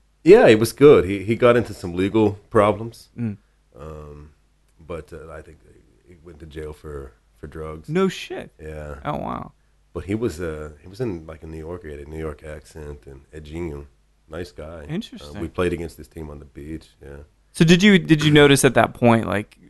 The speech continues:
Speaker 2: th-, this lifelong goal to meet Pele? Like, no-, nothing's registering yet, right? Like, coffee's not reg-, you're not drinking
Speaker 1: No.
Speaker 2: coffee at fourteen, right?
Speaker 1: Uh,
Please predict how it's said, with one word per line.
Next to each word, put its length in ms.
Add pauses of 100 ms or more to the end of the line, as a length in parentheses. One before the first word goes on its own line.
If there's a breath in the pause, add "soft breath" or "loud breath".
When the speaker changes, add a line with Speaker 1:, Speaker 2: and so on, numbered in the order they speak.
(160)
Speaker 2:
th-, 160
this 280
lifelong 500
goal 240
to 140
meet 300
Pele? 420
Like, 280 (920)
no-, 280
nothing's 520
registering 680
yet, 260
right? 200
Like, 140
coffee's 400
not 160
reg-, 220
you're 140
not 160
drinking 260
Speaker 1:
No. 120
Speaker 2:
coffee 280
at 100
fourteen, 540
right? 200 (840)
Speaker 1:
Uh, 180